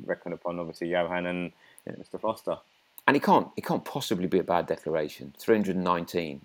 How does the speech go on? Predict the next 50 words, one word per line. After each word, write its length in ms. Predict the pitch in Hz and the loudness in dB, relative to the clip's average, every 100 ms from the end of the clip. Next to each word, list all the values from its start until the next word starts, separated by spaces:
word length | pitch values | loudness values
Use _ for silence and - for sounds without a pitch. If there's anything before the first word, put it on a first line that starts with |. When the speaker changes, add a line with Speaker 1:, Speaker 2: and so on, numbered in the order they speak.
| - | -8
Speaker 2:
in 120 | 90 | 0
limited 360 | 90 92 - 85 | 0 0 0 2
over, 180 | 82 82 | 2 0
well, 80 | 107 | -2
it's 80 | 104 | -2
not 100 | - | -2
limited 280 | 95 95 - | 0 0 -2
overs 140 | 82 | -4
cricket, 260 | - 80 - | -4 -2 4
but 100 | 101 | 4
in, 160 | 104 | 4
in 160 | - 98 | 0 0
terms 300 | 110 104 95 | 4 4 4
of 160 | 90 - - - - | -2 -2 -20 -14 8
one 360 | 113 104 101 | 10 10 6
day 300 | - 101 92 | 6 6 6
cricket, 440 | - 98 95 - - | 4 0 0 -2 0
you 160 | 101 | -2
know, 200 | 95 92 | -2 -4
I, 160 | - - | -4 -6
I 20 | |
think 200 | - - | -6 -4
you're 100 | 87 | 0
dangling 420 | 101 101 95 90 | 2 2 0 0
a 60 | 82 | -4
carrot, 360 | 117 104 90 - | -2 0 0 -2
and 120 | 95 | -6
fair 360 | - - 107 104 | -4 4 6 6
play 180 | 101 | 2
to 140 | - 85 | 2 0
Highgate 340 | 95 95 - | 0 0 -4
for 60 | - | -2
chasing 360 | 92 90 - - | -2 -2 -6 -4
it. 60 | |
I 100 | 82 | -2
believe 280 | 101 110 98 - - - - - | 4 4 4 -4 -20 -20 -20 8
Johan 280 | 113 110 98 | 10 12 12
batted 200 | 85 90 | 8 8
really 420 | 107 113 110 101 | 8 12 12 12
well, 280 | 98 95 92 | 10 10 10
proper 380 | - 123 113 107 | 10 10 12 10
opener's 340 | 73 92 92 | 8 0 0
knock, 300 | 95 90 - | 2 2 4
or 60 | 95 | 8
proper 240 | 117 98 | 8 8
hi-, 140 | 104 - | 4 4
Speaker 1:
Oh. 40 | |
Speaker 2:
top 200 | 113 104 | 6 6
order 280 | 98 92 - _ _ _ _ - | 6 4 2 _ _ _ _ -8
knock, 380 | 98 98 - | -2 -2 -4